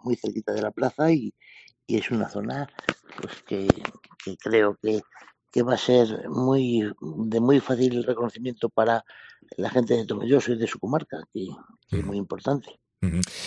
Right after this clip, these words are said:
Speaker 2: Eh, decíamos también que es un servicio rápido, eficaz y de calidad. M M C Mantenimientos, eh, lo conocemos, eh, mucho y muy bien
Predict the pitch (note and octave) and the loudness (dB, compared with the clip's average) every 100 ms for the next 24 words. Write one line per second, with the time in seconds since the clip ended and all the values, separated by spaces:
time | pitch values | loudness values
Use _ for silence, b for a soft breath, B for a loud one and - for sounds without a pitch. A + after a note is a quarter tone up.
0 | B A2 F2+ F2+ F2+ G#2+ G#2+ G#2 G#2+ G2+ | B 0 0 -2 -2 0 0 2 2 2
1 | G2+ G2+ G#2 F#2+ G#2 F#2+ E2+ D#2 E2+ F#2 | 2 0 0 0 -2 -4 -4 -6 -4 0
2 | F#2+ F#2 F2+ F2+ F#2 F2+ - F2+ F2+ E2+ | 0 0 0 0 0 -2 -2 -2 0 0
3 | E2+ F#2 G2 G2+ F#2+ F#2+ F#2 F2+ F2+ E2+ | 0 0 0 2 2 2 2 2 2 2
4 | F2+ F#2 F2+ F2 B B B B F#2 F#2+ | 2 2 0 -2 B B B B 0 0
5 | F#2 G2 G2 F#2+ - B B - F#2+ F2 | 0 2 2 0 -4 B B 0 2 2
6 | E2+ D#2+ F#2 A2 G2+ F#2 A2 G#2+ A2+ G#2 | 2 2 2 2 0 2 4 4 4 2
7 | F2 | 0